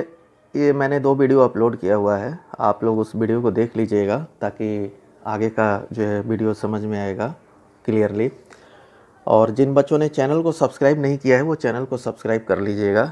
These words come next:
क्योंकि वीडियो हम जब भी अपलोड करेंगे टाइमली आप लोगों को वीडियो मिल जाएगा और आप लोग टाइमली जो है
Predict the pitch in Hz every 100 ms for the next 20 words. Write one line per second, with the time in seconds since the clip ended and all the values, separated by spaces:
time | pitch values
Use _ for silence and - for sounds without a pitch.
0 | - 117 113 131 127 131 127 117 110 117
1 | 127 127 123 127 - 110 104 127 120 -
2 | 110 - 107 101 107 127 - 113 110 117
3 | 123 110 104 107 107 107 104 - 110 107
4 | 107 107 104 104 101 107 - - - -
5 | - - - 95 104 - - 104 107 101
6 | 104 104 107 117 104 101 135